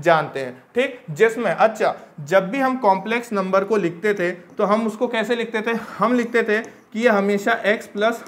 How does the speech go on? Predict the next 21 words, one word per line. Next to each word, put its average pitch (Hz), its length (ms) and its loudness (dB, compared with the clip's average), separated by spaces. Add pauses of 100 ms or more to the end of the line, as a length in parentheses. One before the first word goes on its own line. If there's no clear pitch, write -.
आई 175 240 2
वाई 180 300 4
के 214 200 -2 (400)
फॉर्म 185 240 2
में 208 140 -4
होना 165 320 -2
चाहिए, 185 420 -2 (360)
जहाँ 196 340 2
पे 240 160 -2 (400)
एक्स 240 320 -2
और 208 320 2
वाई 180 360 2 (340)
दोनों 190 420 0
ही 226 240 2
कौन 190 280 -2
से 226 140 -4
नंबर 190 320 -2
होने 170 260 -4
चाहिए 196 220 -6
थे 208 100 -6
बेटा? 208 320 -2